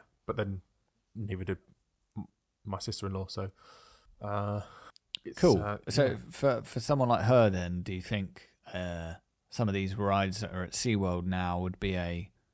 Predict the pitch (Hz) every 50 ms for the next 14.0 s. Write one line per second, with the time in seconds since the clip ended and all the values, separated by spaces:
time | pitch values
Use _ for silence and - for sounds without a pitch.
0 | _ _ _ _ _ _ _ - 107 107 101 - 120 117 113 110 113 113 117 113
1 | 113 - - 123 117 123 117 - 123 117 117 120 120 123 120 110 - - - 123
2 | 117 113 113 113 110 110 110 113 - - _ _ _ _ _ _ _ _ _ _
3 | _ - 107 107 104 104 - 117 110 104 - - 113 98 113 - - - 101 104
4 | 101 104 104 - - - 104 104 98 98 101 - 107 104 101 101 95 101 98 98
5 | - - - - - - 98 98 95 95 95 98 - - - _ _ _ _ _
6 | _ _ _ _ - - 101 - - 95 95 95 92 95 95 95 95 95 92 98
7 | 98 98 98 101 98 101 101 98 101 101 - - - 104 101 104 101 107 - _
8 | _ _ _ _ - 147 156 180 185 185 180 175 160 123 104 98 117 110 110 131
9 | 143 135 156 147 147 135 131 127 127 131 113 - 120 - - 135 120 - 135 117
10 | - 123 117 113 113 113 113 113 - 101 95 90 90 82 - - - - 90 87
11 | 85 85 85 90 95 92 95 98 92 - 92 92 92 - - 95 95 90 92 90
12 | 92 - 101 92 82 71 80 85 87 85 80 - - 95 87 85 82 80 85 82
13 | 85 - - - 90 87 85 82 85 92 - - 90 90 87 87 85 85 85 -